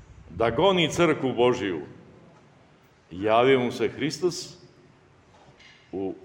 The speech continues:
nebeskoj svetlosti, obasjao ga je i Pavle, dotadašnji Savle, pao je na zemlju, izgubio je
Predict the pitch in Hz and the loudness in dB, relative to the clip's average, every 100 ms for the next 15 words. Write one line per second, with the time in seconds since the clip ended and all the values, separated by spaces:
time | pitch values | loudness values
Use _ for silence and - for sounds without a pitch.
0 | 98 120 147 143 135 123 - 143 156 156 | -6 0 2 2 2 -2 0 0 2 2
1 | 143 - 147 139 - - - - _ - | 0 0 -2 -2 -12 -20 -20 -20 _ -2
2 | 127 151 147 139 139 131 127 123 117 - | 2 4 2 2 2 2 4 2 0 -2
3 | - - - - - _ _ _ _ - | -10 -18 -20 -20 -20 _ _ _ _ -10
4 | 104 107 131 123 117 113 117 - - 92 | -8 0 4 4 4 4 2 -2 -8 -4
5 | 104 101 92 90 - 120 127 120 120 110 | -2 -2 -2 -6 -2 2 4 4 0 -2
6 | - - - - - _ _ - 123 120 | -6 -18 -20 -20 -20 _ _ 0 4 4
7 | 107 107 104 117 139 139 131 120 - - | 2 0 -2 0 2 2 0 -2 -8 -18
8 | - - - _ _ _ _ 123 120 104 | -20 -20 -20 _ _ _ _ -6 -6 -4
9 | 139 127 135 123 117 117 | -4 2 4 6 4 0